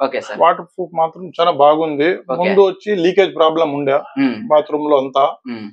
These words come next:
Speaker 2: ఇప్పుడు three layers లే-, చేస్తన్నారు.
Speaker 1: Three layers సార్.
Speaker 2: త్రీ layers
Speaker 1: Okay.
Speaker 2: అది.
Speaker 1: ఆ.
Speaker 2: ఆ, మళ్ళీ ఏం problem ఏం, leakage ఏం లేదు.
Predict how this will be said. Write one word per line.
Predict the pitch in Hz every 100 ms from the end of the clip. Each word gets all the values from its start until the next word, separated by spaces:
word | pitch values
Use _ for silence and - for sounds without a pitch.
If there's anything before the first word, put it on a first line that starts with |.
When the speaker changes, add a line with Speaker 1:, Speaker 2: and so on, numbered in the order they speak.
| _ _ -
Speaker 2:
ఇప్పుడు | 180 165 170 170 165 139
three | 170 185
layers | 180 175 165
లే-, | 147 147 147
చేస్తన్నారు. | 151 170 143 127 135 196 180
Speaker 1:
Three | 143
layers | 135 123 -
సార్. | 117
Speaker 2:
త్రీ | 160
layers | 143 127
Speaker 1:
Okay. | 120 117
Speaker 2:
అది. | 92 208 _ -
Speaker 1:
ఆ. | 127 107 101 226
Speaker 2:
ఆ, | 185 180 180 180 170 - _ _ _
మళ్ళీ | 190 208
ఏం | 214
problem | 208 196 196 202 202
ఏం, | 202 196 180 175
leakage | 180 185 196
ఏం | 180 175
లేదు. | 151 170 143 160